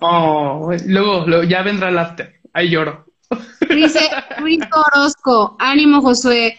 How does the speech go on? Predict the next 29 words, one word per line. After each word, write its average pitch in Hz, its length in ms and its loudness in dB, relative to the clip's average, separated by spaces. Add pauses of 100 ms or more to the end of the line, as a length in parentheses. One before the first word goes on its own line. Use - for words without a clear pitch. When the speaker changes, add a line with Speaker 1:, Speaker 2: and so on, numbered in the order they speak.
(140)
Speaker 2:
Varo 262 380 0
Pimentel, 233 560 2
"Estamos 247 380 0
contigo, 262 480 2
Josué". 233 460 2
Dice 277 280 2
Madama 240 420 0
Tofana, 208 520 -4 (260)
"Somos 302 340 2
maestros 269 460 2
pasajeros 254 600 2
en 240 120 4
esta 226 320 0
vida". 214 420 2
Qué 254 120 2
bonito. 269 600 4 (1400)
Y 294 200 4
dice 294 180 4
Magallanes, 240 680 0
"Estoy 285 300 0
súper 311 240 2
identificada 262 720 0
con 254 160 2
la 214 140 0
carta 226 360 -2
del 226 160 2
ermitaño". 202 680 -2
Bueno, 240 260 2
amigos, 208 480 2